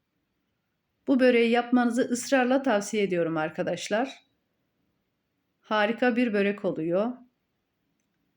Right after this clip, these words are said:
Şimdi sizlere yakından çıtırlığını göstermek istiyorum. Bakın pul pul dökülüyor üzeri. İçi de kat kat gördüğünüz gibi.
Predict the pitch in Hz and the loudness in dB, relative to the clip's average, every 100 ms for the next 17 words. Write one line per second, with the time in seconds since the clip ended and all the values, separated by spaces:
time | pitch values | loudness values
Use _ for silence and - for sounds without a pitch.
0 | _ - 277 220 233 240 208 202 208 226 | _ -4 0 0 -2 -4 0 0 2 0
1 | 240 202 202 220 233 240 202 196 196 220 | 0 -2 0 -2 -4 -2 0 0 0 -2
2 | 214 214 - 190 196 202 - - 151 165 | -2 -2 -2 0 -2 -4 -10 -8 -4 -2
3 | 202 262 - _ _ _ _ _ _ _ | -2 -2 -6 _ _ _ _ _ _ _
4 | _ _ _ - 220 220 220 - 269 254 | _ _ _ -2 -2 -2 -4 0 0 2
5 | 240 240 220 214 202 202 175 170 165 170 | 0 2 0 0 -2 0 0 0 -2 0
6 | 202 262 - _ _ _ _ _ _ _ | -2 -4 -12 _ _ _ _ _ _ _
7 | _ _ _ _ _ - 277 247 220 254 | _ _ _ _ _ 0 0 2 0 0
8 | 254 247 - 214 - 196 190 185 190 175 | 0 -2 -2 -2 0 0 0 0 -2 -4
9 | 170 165 202 247 - | -6 -4 -4 -4 -10